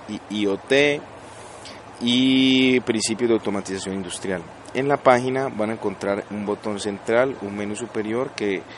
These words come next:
les permite acceder al curso gratuito de principios de automatización industrial. Van, ingresan su-, sus datos y a la vuelta, pues, de correo podrán tener,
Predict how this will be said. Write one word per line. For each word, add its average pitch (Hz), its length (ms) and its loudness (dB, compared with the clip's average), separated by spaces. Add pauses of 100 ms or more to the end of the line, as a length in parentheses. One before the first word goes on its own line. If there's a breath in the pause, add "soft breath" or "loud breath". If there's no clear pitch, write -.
(520 loud breath)
les 98 260 0
permite 95 420 -2
acceder 98 340 0
al 98 100 -2
curso 104 300 -8
gratuito 127 400 0
de 110 80 6
principios 98 480 -4
de 107 60 2
automatización 92 680 -6
industrial. 131 480 -2 (1000 loud breath)
Van, 110 300 8
ingresan 107 460 0
su-, 117 260 -2
sus 123 220 -4
datos 107 400 6
y - 20 2
a 104 40 0
la 101 100 2
vuelta, 98 440 0
pues, 110 200 -2
de 110 80 -4
correo 104 400 2
podrán 95 380 0
tener, 101 440 0